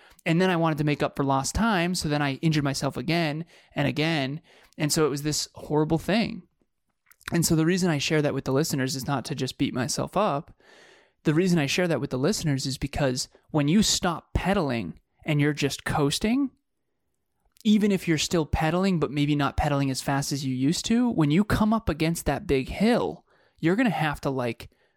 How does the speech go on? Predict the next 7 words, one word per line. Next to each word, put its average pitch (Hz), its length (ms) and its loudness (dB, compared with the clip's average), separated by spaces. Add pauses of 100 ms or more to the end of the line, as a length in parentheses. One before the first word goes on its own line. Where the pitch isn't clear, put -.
(160)
really 185 760 4
pedal 151 440 -2
way 156 220 2
harder 175 320 2
than 147 200 -4
you 127 120 -6
thought. 175 580 0